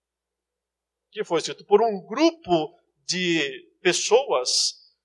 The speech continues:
que usaram o nome de Enoque pra poder emplacar o livro. Então, a dúvida realmente é bem séria.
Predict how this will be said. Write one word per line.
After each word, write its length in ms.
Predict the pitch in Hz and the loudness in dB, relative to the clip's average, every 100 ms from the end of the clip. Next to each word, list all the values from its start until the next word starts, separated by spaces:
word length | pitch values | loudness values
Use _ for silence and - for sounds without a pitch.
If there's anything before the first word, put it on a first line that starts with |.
| _ _ - | _ _ -20
que 260 | - 190 226 | -14 -8 -6
usaram 580 | 226 175 233 285 202 156 | -4 2 4 6 4 2
o 20 | |
nome 320 | 135 127 123 | 2 2 0
de 120 | 127 | -2
Enoque 500 | 139 127 123 123 311 302 _ _ _ _ _ _ | -2 0 -2 -4 -14 -20 _ _ _ _ _ _
pra 180 | - 208 | 6 6
poder 300 | 208 233 202 | 8 6 6
emplacar 420 | 220 247 254 226 | 2 2 0 2
o 120 | 233 262 | 0 -2
livro. 280 | 269 165 _ _ _ _ _ _ _ _ _ _ _ | -10 -12 _ _ _ _ _ _ _ _ _ _ _
Então, 440 | - - 220 277 - | -4 6 8 8 6
a 100 | 180 | 6
dúvida 480 | 165 190 180 190 247 | 8 4 4 4 6
realmente 480 | 190 175 156 175 220 196 - | 6 2 0 -4 -6 -6 0
é 960 | 165 165 160 147 135 127 120 113 - _ _ - | 2 4 4 4 4 2 -2 -6 -16 _ _ 0
bem 180 | 175 196 | 0 2
séria. 760 | - - 220 220 117 117 - | 0 4 6 6 4 -2 -6